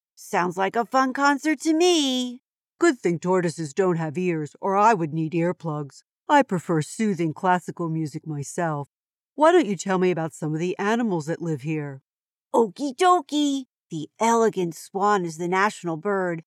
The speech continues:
Speaker 1: and the brown bear is the national animal. About two thousand of these furry guys live here. I would love to sneak a peek at the Saimaa ring seal,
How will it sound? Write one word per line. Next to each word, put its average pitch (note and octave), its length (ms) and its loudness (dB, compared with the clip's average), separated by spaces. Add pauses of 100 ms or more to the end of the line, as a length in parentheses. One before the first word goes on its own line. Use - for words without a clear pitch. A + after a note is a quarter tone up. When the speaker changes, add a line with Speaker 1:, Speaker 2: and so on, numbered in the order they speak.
Speaker 1:
and C4 220 -2
the B3 40 -6
brown D#4 380 2
bear G3+ 240 0
is G3+ 140 -4
the B3 100 -4
national A3+ 480 -2
animal. C#4+ 640 0 (260)
About F#4 300 4
two A#4+ 220 -2
thousand A3 400 2
of F#3+ 100 0
these F#3 240 -8
furry G#3 320 -2
guys F#3+ 400 0
live G3 220 -2
here. F3 420 -6 (220)
I A3+ 180 6
would F3 240 -2
love G3 400 -2
to G#3+ 140 -4
sneak G#3+ 320 -4
a G3+ 40 -2
peek G#3+ 280 -6
at G#3 100 -4
the G3+ 80 -4
Saimaa G#3+ 640 0
ring G3+ 180 -2
seal, G3+ 600 -2